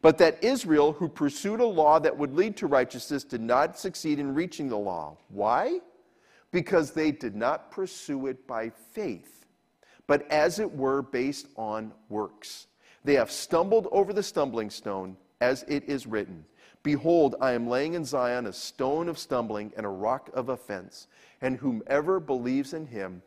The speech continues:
will not be put to shame." All right. Like I said, just a little light reading for us this morning.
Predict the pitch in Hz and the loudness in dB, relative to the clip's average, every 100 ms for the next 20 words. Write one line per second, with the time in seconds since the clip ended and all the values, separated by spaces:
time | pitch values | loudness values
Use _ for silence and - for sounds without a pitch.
0 | _ _ _ 101 117 123 131 117 101 107 | _ _ _ -4 0 0 -2 -2 -2 -2
1 | 107 - 92 92 - - 87 87 - _ | -6 -10 -10 -10 -12 -10 -10 -10 -16 _
2 | _ _ _ - 95 82 - 80 69 65 | _ _ _ -14 -10 -8 -8 -8 -10 -14
3 | 67 _ _ _ _ _ _ _ _ _ | -20 _ _ _ _ _ _ _ _ _
4 | - - 151 156 98 - - _ _ _ | -6 4 8 8 6 -2 -20 _ _ _
5 | _ _ _ _ 131 135 127 - 87 - | _ _ _ _ -2 -2 -2 -4 -6 -4
6 | 175 156 147 127 120 104 110 107 123 - | 0 4 2 2 -4 -4 -6 -6 -8 -16
7 | _ _ _ _ _ - 123 - 117 87 | _ _ _ _ _ -6 -6 -4 -4 -6